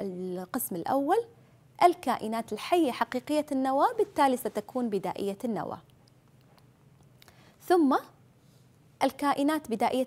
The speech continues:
النواة كالبكتيريا. المطلوب هنا في المخطط السهمي الثاني، آه، بعض الممالك المفقودة أو، آه، نكمل الفراغ فيها،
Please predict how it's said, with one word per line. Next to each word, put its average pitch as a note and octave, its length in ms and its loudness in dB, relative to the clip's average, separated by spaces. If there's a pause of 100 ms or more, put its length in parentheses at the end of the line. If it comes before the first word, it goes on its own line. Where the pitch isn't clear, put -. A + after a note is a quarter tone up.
النواة A#3+ 300 0
كالبكتيريا. C4+ 840 -2 (680)
المطلوب C#4+ 500 2
هنا B3 260 0
في - 100 -14
المخطط G#3+ 640 -6
السهمي A3 520 -4
الثاني، C4+ 580 0 (460)
آه، G#3+ 320 0 (240)
بعض G#3 460 0
الممالك G#3+ 640 -2
المفقودة A3 680 0
أو، F#3 480 -2
آه، F3+ 240 -4
نكمل G#3 440 -4
الفراغ G3 340 -2
فيها، C4+ 400 -2